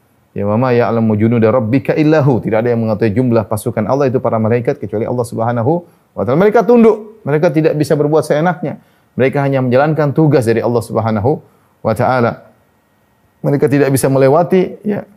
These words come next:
apa yang Allah perintahkan. Ya, kata Allah Subhanahu wa taala, "La ya'sunallaha ma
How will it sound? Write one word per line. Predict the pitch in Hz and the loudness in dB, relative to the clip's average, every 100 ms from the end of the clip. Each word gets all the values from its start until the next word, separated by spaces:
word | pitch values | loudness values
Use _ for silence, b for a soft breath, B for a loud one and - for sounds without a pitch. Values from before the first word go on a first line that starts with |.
| - | -8
apa | - 120 131 | -6 -2 -2
yang | 127 113 - | 0 -4 -8
Allah | 165 - - 127 113 | -6 -4 -2 -2 0
perintahkan. | 127 120 160 127 92 101 - _ _ _ _ | 0 0 -2 -2 -6 -8 -16 _ _ _ _
Ya, | - - | -8 -6
kata | - 110 | -4 -2
Allah | 117 117 | -2 -2
Subhanahu | 123 113 107 | -4 -2 -2
wa | |
taala, | 123 139 | -2 -2
"La | 123 123 160 | 0 2 2
ya'sunallaha | 151 107 147 135 131 123 135 139 120 | 2 0 -2 0 0 0 0 2 0
ma | 113 156 | 0 0